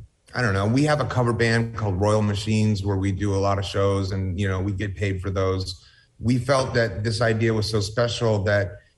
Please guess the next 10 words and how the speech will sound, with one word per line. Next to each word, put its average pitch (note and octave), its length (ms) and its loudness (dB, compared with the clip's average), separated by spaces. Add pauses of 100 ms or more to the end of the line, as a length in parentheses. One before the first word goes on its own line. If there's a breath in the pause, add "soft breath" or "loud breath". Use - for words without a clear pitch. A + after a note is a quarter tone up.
you A#2 120 2
know, G2+ 480 0 (220)
we A2 160 0
could A2+ 200 -2
make A#2 280 2
it G#2+ 140 2
a G#2+ 100 -2
charitable A2 600 0
cause. G#2 760 0
And G2+ 500 0